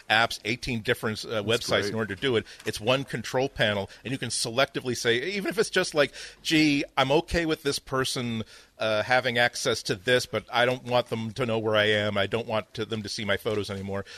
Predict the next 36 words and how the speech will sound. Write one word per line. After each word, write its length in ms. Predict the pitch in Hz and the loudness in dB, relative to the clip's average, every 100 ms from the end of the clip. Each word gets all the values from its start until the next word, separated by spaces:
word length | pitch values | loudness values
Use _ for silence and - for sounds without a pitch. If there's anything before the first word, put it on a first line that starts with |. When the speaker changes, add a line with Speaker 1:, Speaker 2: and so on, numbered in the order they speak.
| - - - | -20 -4 2
Speaker 1:
And 340 | 135 135 127 _ | 2 2 -6 _
on 140 | 113 120 | -2 -2
top 300 | - 220 269 | 0 0 0
of 120 | 110 | -2
that, 240 | 90 82 | -2 -4
there's 180 | 120 120 | -2 -2
another 240 | 117 143 180 | 2 0 0
feature 320 | - 117 120 | -2 -4 -2
called 280 | - 113 104 | 2 2 2
emergency 420 | 107 123 117 95 | -4 -4 -6 -6
research, 540 | 107 139 107 92 - - | -6 -4 -4 -4 -6 -16
reset, 500 | 110 117 151 - 85 - - - | -6 -4 -2 -2 -4 -4 -20 -8
so 180 | - 127 | -2 4
that 200 | 120 113 - | 4 2 -6
if 140 | 120 - | -4 -2
things 260 | 170 175 | 0 -2
go, 300 | - 139 123 110 _ _ _ - - - 147 | -2 -2 -4 -8 _ _ _ -20 -14 -8 -2
again, 380 | 127 123 101 110 | 0 0 0 -2
if 200 | 120 147 | -4 -4
you 100 | 165 | 0
have 200 | 165 - | 0 2
to 100 | 123 | -2
suddenly 580 | - 131 127 123 113 98 - | 0 0 0 -2 -2 -4 0
pack 240 | 127 117 | 2 2
up 140 | 117 | 0
and 140 | 101 95 | -2 -2
move, 420 | 110 107 98 87 - - - | 0 2 0 -6 -16 -20 -8
you 80 | 107 | -4
know, 80 | 113 | -4
if 140 | - | 0
you 120 | 160 | 2
are 80 | 147 | 2
just 200 | 120 - | 0 -4
in 100 | 101 | -2
immediate 480 | 104 110 131 117 - | -2 0 0 -2 0
danger, 420 | 117 131 104 101 | 0 0 -4 -4